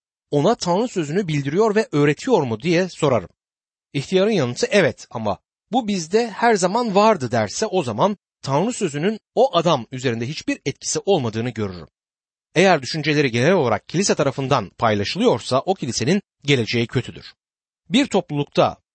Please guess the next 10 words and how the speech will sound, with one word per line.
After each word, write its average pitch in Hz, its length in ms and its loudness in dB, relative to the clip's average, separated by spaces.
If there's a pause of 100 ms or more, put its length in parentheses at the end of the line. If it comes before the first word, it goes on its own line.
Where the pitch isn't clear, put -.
kutsal 214 420 -2
kitabı 165 420 -2
bildiren 135 420 2 (360)
bir 220 160 2
vaizin 147 680 0
reddedilmesi 135 720 -6
birçok 220 400 -2
kilisenin 127 540 -2 (260)
ve 135 240 2 (340)
o 196 260 2